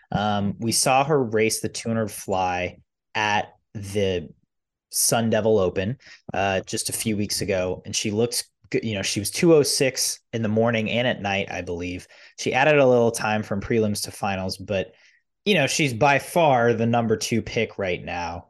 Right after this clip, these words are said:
Um, no one else has cracked two oh eight this season. So I do think she's the logical pick, but I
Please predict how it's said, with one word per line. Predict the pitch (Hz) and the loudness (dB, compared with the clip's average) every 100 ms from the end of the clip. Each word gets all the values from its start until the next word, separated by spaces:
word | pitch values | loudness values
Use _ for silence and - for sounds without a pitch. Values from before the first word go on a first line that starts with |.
| - | -10
Um, | 104 95 95 | -8 -6 -8
no | - 120 131 | -4 0 2
one | 117 | 2
else | 110 107 - - - | 2 0 -2 -4 -8
has | 131 101 | -6 -6
cracked | - 123 110 104 - - _ _ - | -6 -2 -2 -2 -8 -14 _ _ -10
two | - 117 110 | -2 2 2
oh | 101 | 0
eight | - 101 - 90 | -2 -6 -6 -8
this | 95 - | -6 -4
season. | - 90 95 123 139 151 _ _ _ _ _ _ _ _ _ | -4 -6 -6 -4 -4 -8 _ _ _ _ _ _ _ _ _
So | - 139 135 123 - - _ _ - | 0 4 6 6 4 -4 _ _ -2
I | 110 | 0
do | 127 131 151 | 0 2 2
think | - 160 | 2 0
she's | 156 143 135 | 0 0 2
the | |
logical | 113 110 113 127 123 | 4 4 2 0 0
pick, | 123 131 123 - | 0 -2 -2 -2
but | 117 | -2
I | 107 104 | 0 0